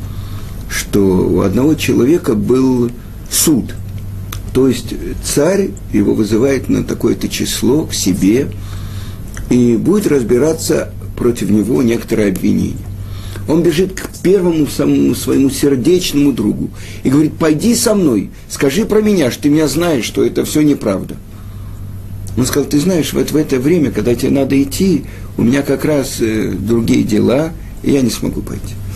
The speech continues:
Идёт к другому другу, ну, менее близкий друг, но всё-таки. Он с ним проводит много времени и так далее. Он говорит: "Я тебя доведу до дворца,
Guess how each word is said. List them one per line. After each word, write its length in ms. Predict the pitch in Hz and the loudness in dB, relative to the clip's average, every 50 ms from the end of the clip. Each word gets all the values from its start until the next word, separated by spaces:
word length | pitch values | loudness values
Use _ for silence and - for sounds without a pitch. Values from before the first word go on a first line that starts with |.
| - - - - - - - - - - - - - - | -10 -8 -8 -8 -8 -8 -8 -8 -8 -8 -8 -6 -2 0
Идёт 280 | 160 143 175 202 180 | 2 4 4 4 4
к 40 | 156 | 4
другому 500 | 151 190 190 175 139 170 202 214 208 180 | 4 4 4 4 4 4 4 4 4 2
другу, 320 | 143 135 120 113 95 98 110 | 2 2 2 2 2 2 2
ну, 380 | 117 143 175 226 254 233 220 - - 120 117 113 107 98 | 2 4 4 2 2 2 0 0 0 -2 -2 -4 -4 -2
менее 640 | 98 101 98 107 120 139 165 180 180 175 170 165 143 | 0 2 4 4 4 4 4 4 2 2 2 2 2
близкий 480 | 120 110 117 123 120 120 - - 104 | 2 2 2 2 0 0 -2 -2 -2
друг, 220 | - - 92 90 - - | 0 0 -2 -4 -2 -2
но 100 | - 92 | -2 -2
всё-таки. 520 | 90 - - 147 147 - 131 - - - - - - - - - - - - - - - - - - - - - - - - - - - - - - - - - - - - - - - - - | -2 0 2 2 2 2 0 -4 -6 -8 -10 -12 -12 -12 -10 -10 -10 -10 -10 -10 -10 -8 -8 -8 -8 -8 -8 -8 -10 -10 -10 -10 -10 -12 -12 -10 -10 -10 -10 -8 -8 -8 -8 -8 -8 -8 -4 -2
Он 140 | - 87 80 | -2 0 0
с 100 | - - | 0 0
ним 100 | 101 92 | 0 2
проводит 560 | 90 92 98 98 104 113 107 101 101 95 98 | 2 2 2 4 4 4 4 2 0 0 0
много 340 | - 92 98 101 92 87 95 | 0 2 2 2 2 2 2
времени 560 | 90 101 135 165 165 135 120 113 107 107 - | 2 4 4 4 4 4 2 0 0 -2 -2
и 40 | - | -2
так 220 | - - - 156 | 0 0 0 0
далее. 180 | - 135 127 117 | 0 0 0 2
Он 60 | 110 | 2
говорит: 260 | 104 107 110 95 - | 2 2 0 0 0
"Я 220 | 104 123 185 214 196 | 0 2 2 2 2
тебя 280 | 196 165 123 139 156 | 2 2 2 2 2
доведу 400 | 147 135 131 117 117 104 120 151 | 2 2 2 2 2 2 2 2
до 140 | 147 139 135 | 2 2 0
дворца, 460 | 110 107 110 101 90 - - - - | 0 0 -2 -2 -2 -4 -6 -8 -8